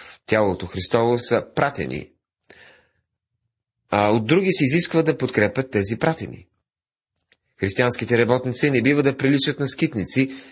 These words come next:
защото това позори името, заради което са тръгнали. Не случайно се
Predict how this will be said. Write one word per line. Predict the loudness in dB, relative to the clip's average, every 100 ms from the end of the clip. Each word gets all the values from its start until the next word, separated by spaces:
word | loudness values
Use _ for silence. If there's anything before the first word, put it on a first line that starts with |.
| -20 _ _
защото | 0 2 0 0
това | 2 2 2 0
позори | -2 2 2 2 0 0
името, | 2 2 2 0 0
заради | 0 2 2 0 -2
което | -2 -2
са | -2 -2
тръгнали. | 0 0 -2 -4 -10 _ _ _ _ _ _ _ _ _ _ _ _ _ _ _ _ _ _ _ _ _ -2
Не | 0
случайно | 2 2 2 2 2 0 -2 -10 _ _ _ _ _ _ _
се | -8 -2 2 2 2